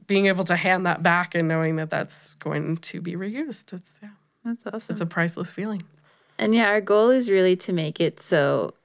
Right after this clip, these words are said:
Speaker 2: that you don't have to think that hard to do the right thing,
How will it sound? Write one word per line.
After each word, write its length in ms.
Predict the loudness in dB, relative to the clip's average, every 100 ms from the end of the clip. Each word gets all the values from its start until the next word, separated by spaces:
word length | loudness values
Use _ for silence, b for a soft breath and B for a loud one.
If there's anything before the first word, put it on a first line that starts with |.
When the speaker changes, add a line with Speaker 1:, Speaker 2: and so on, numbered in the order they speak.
| _
Speaker 2:
that 360 | -10 -2 -2 -2
you 400 | -6 0 2 2
don't 420 | 0 -2 -2 -6
have 300 | -6 -6 -6
to 100 | -8
think 360 | -6 -8 -10 -2
that 200 | -2 -2
hard 380 | -2 0 0 -2
to 100 | -8
do 220 | -6 -6
the 120 | -4
right 240 | -4 -4 -6
thing, 300 | -8 -8